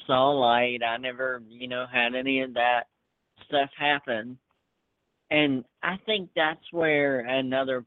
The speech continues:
part of the, just my issues with all of that come from is,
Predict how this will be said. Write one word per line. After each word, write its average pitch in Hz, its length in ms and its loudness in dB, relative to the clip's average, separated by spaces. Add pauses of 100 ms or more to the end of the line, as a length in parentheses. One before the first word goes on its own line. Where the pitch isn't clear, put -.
(100)
part 135 300 2
of 110 220 -2
the, 113 280 0 (340)
just 135 180 -10 (1200)
my 147 260 2
issues 135 600 0 (180)
with 123 400 -2 (240)
all 120 300 2
of 104 100 -8
that 117 280 0 (240)
come 170 300 -2
from 113 440 -4
is, 117 180 -8